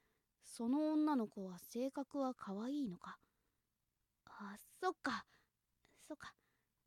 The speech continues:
可愛いんだ。明日告白するんだろ？顔立ちも俺と似てるなら、俺と今日は一緒に寝て、慣れといた方が良くないか？<laughs> 告白するとき緊張して思い告げられなかったら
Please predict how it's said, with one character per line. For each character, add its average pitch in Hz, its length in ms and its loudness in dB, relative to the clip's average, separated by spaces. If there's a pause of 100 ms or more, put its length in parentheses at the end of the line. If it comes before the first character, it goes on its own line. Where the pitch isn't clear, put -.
(200)
可 240 280 -2
愛 330 140 4
い 339 100 6
ん 185 280 0 (200)
だ。 202 140 -16 (1900)
明 254 100 6
日 - 100 2 (120)
告 392 200 6
白 403 180 8
す 494 100 6
る 494 100 12
ん 466 40 8
だ 254 80 10
ろ？ 254 200 8 (720)
顔 226 380 10
立 262 160 12
ち 269 160 0
も 254 140 6
俺 262 180 8
と 302 100 6
似 285 120 8
て 302 120 8
る 311 60 2
な 302 100 8
ら、 226 240 2 (960)
俺 214 320 6
と 359 140 2
今 381 180 4
日 339 40 6
は 226 100 4
一 185 80 0
緒 233 160 -2
に 247 120 4
寝 240 140 4
て、 240 380 -2 (260)
慣 269 160 4
れ 427 100 2
と 269 140 2
い 233 60 -2
た 202 100 -2
方 185 140 0
が 175 100 0
良 208 160 4
く 330 100 -2
な 190 140 0
い 165 140 -12
か？ - 240 -6 (560)
<laughs> - 680 10
告 349 320 8
白 494 320 12
す 453 120 6
る 440 80 8
と 466 100 6
き 349 80 0
緊 339 240 4
張 349 180 6
し - 40 -8
て 311 80 10
思 311 200 10
い 339 80 8
告 277 160 0
げ 330 60 8
ら 349 80 12
れ 359 100 6
な 392 120 10
か 381 80 12
っ - 40 0
た 240 100 2
ら 185 280 -2